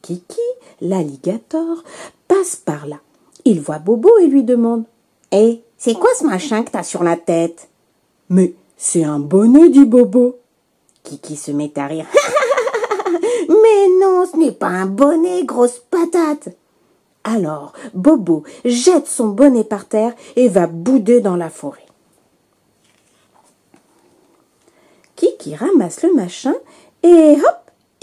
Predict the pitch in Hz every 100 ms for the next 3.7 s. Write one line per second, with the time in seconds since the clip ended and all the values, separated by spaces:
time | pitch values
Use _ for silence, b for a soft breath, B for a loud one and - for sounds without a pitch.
0 | 466 262 202 214 349 - 277 - 233 180
1 | 180 180 _ b b b b 311 381 349
2 | 311 285 262 - 320 294 226 339 392 -
3 | _ 381 415 370 285 220 -